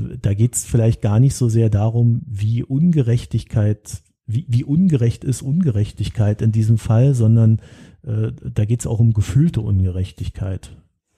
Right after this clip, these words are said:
wo Politik schlecht bis gar nicht vermittelt, was sie eigentlich tut. Dass das eine Notlagen sind, das andere halt laufende Kosten und so weiter und so fort. Also ich finde, da ist die Debatte auch nicht sehr ausgereift in der Hinsicht.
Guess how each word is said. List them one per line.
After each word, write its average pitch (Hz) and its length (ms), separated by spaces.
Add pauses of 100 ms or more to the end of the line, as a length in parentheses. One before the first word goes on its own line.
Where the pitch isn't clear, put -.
(100)
wo 113 200
Politik 113 600
schlecht - 1160
bis 110 200
gar 110 220
nicht 127 200
vermittelt, 113 520
was 107 200
sie 107 120
eigentlich 104 400
tut. 123 340 (600)
Dass 95 160
das 117 120
eine 107 220
Notlagen 117 640
sind, 110 300
das 107 140
andere 104 320
halt 101 180
laufende 113 400
Kosten 107 500
und 98 160
so 92 140
weiter 90 320
und 120 120
so 107 100
fort. 104 420 (400)
Also 101 180
ich - 100
finde, 139 180
da 131 100
ist 127 220
die 113 80
Debatte 117 460
auch - 280
nicht 113 200
sehr 101 420
ausgereift 104 840
in 104 120
der 104 200
Hinsicht. 107 540